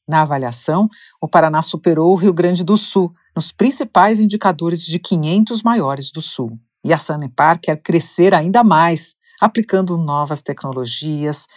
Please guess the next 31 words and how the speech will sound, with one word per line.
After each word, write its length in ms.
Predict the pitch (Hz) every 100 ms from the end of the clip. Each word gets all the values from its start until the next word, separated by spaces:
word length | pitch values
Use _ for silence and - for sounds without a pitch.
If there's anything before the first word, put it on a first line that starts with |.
| -
revisando 760 | - 233 185 165 135 175 214 180
os 120 | 151
processos 720 | - 143 - 147 151 - 131
administrativos 1200 | 165 190 170 147 - 135 135 - 147 147 139 127
e 40 | 143
operacionais 920 | 143 139 139 - 123 127 143 156 - _ _ -
e 100 | 269
dando 360 | 180 160 160
cada 300 | 156 143 139
vez 240 | 139 156 165
mais 360 | 160 180 214
agilidade 880 | 196 170 185 240 156 151 180 214 233 - -
na 120 | 190
oferta 540 | 240 - - 165 190 202
de 100 | 202
serviços. 840 | - 233 143 123 120 - - - _ _
São 220 | - 247
processos 800 | 254 170 - 156 170 196 - - -
que 100 | 175
precisam 480 | 185 175 170 165 180
de 80 |
atenção 420 | 175 170 143 - 156
contínua 840 | 190 233 233 - 190 208 156 120 120 _ -
e 100 | 143
garantia 800 | 120 156 208 233 226 - 160 190
de 120 | 220
transparência. 800 | 190 156 - 247 147 110 - 117 _ -
Para 200 | 139 143
atender 560 | 143 147 123 147 160 156
esses 300 | 135 - 123
requisitos, 720 | 135 117 123 160 196 - -